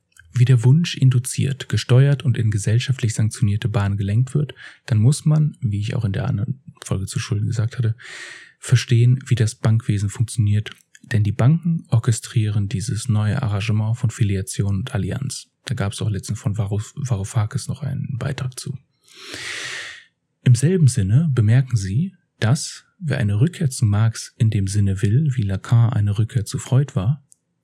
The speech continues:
man zu den Text Marxens zurück müsste, in welchen er die Funktionsweise der Bank beschreibt.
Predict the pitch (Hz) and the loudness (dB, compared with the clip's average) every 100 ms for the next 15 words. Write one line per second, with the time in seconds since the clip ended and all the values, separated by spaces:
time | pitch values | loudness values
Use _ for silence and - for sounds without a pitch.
0 | - _ _ _ _ _ _ 120 120 120 | -20 _ _ _ _ _ _ 4 6 6
1 | - - 120 110 117 143 131 - - 107 | 2 -2 0 2 2 0 -2 -6 -2 0
2 | 110 - 110 - 104 104 110 101 101 - | 0 -2 -4 -2 -4 -4 0 0 -2 -2
3 | 101 - - - _ - 107 101 104 - | -2 -4 -10 -20 _ 0 2 2 0 0
4 | - 104 98 - 101 - 107 107 - 95 | -2 0 0 -2 -4 -2 0 0 0 -4
5 | 98 95 87 90 104 123 - - - - | -2 -4 -4 -4 -4 -8 -8 -10 -10 -14